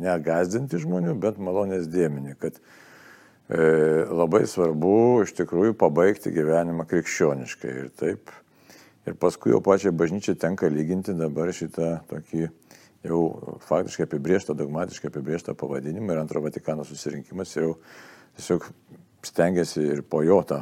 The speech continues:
teologiją vystomą, stengiasi vėl išryškinti tikrai tą tokį gydymo dėmenį. Tai yra, kad tai nėra paskutinis patepimas, kaip minėjai, kad jau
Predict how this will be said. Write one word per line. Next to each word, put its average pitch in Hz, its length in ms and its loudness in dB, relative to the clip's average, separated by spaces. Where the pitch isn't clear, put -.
teologiją 85 480 0
vystomą, 85 360 -4
stengiasi 80 460 -6
vėl 78 180 -2
išryškinti 90 720 -4
tikrai 80 360 -2
tą 78 140 -2
tokį 80 300 -4
gydymo 92 560 0
dėmenį. 67 760 -6
Tai 76 120 -2
yra, 73 120 -4
kad 69 160 -10
tai 82 120 -2
nėra 82 240 0
paskutinis 80 560 -6
patepimas, 85 460 -4
kaip - 160 -6
minėjai, 80 320 -4
kad 80 160 -2
jau 80 100 -2